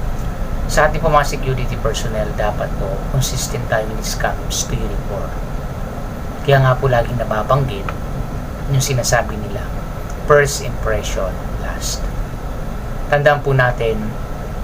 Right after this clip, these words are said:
ang uniform po natin ay isa pong bahagi or aspeto or recognize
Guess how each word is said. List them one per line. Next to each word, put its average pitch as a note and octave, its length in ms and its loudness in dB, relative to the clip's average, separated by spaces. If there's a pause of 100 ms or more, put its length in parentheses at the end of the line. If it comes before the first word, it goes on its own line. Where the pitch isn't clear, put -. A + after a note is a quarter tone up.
(640)
ang C#3 120 6
uniform C#3+ 520 6
po C3+ 160 6
natin B2 400 4
ay A#2+ 160 -2
isa A#2 160 2
pong A2 240 -2
bahagi A#2 560 2
or A#2 120 0
aspeto A#2 680 0 (1120)
or C3+ 160 6
recognize B2+ 1040 2